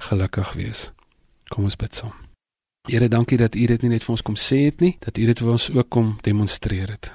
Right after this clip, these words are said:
Dankie dat om te gee mens gelukkig maak. Dat ons nodig is in hierdie wêreld, dat ons 'n bydrae het om te lewe en dat ons betekenis juis daarin lê. Ons wil bid vir hierdie aarde, Here, wat al so besoedel is.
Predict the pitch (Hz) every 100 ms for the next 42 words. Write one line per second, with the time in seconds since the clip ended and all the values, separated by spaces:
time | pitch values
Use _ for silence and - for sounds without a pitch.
0 | - - 107 - 110 101 - - - 113
1 | 113 - 139 135 127 117 - 110 104 -
2 | - 107 104 - - _ - 110 131 120
3 | 117 123 127 131 120 - 110 104 98 92
4 | 107 117 113 120 120 107 117 123 123 117
5 | 117 110 110 98 95 104 107 101 113 107
6 | 113 - 151 151 135 117 - 107 117 117
7 | 107 104 101 107 - - _ _ _ _
8 | - 104 113 107 123 143 - 143 120 127
9 | - 127 139 139 123 110 110 107 117 113
10 | - 143 135 - 147 143 139 113 104 -